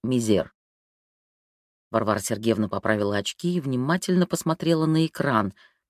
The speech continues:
Нижним рядом лежащих картинками вверх карт играл Валерий Павлович. Двух других игроков виртуального преферанса, чьи карты были закрыты, он называл Варя и Леша.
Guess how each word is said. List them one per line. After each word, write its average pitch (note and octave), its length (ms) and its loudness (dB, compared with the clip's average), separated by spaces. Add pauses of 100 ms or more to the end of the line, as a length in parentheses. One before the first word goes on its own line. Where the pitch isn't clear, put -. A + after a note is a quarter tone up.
(100)
Нижним B2 400 -2
рядом B2 340 0
лежащих A#2+ 540 -2
картинками A#2+ 640 0
вверх A2+ 400 0
карт - 340 -4 (100)
играл D3+ 440 -4
Валерий D3+ 340 -2
Павлович. G#2 540 -6 (500)
Двух D#3 340 -2
других D#3+ 400 -2
игроков D3+ 600 -2
виртуального B2+ 640 -2
преферанса, A#2 800 -2 (280)
чьи A2+ 320 -4
карты G#2+ 340 -2
были G#2+ 200 0
закрыты, C3 600 -2 (380)
он A#3 240 4
называл C3 480 0 (240)
Варя G#2 480 -2 (480)
и A3+ 160 -4
Леша. A#2+ 480 -6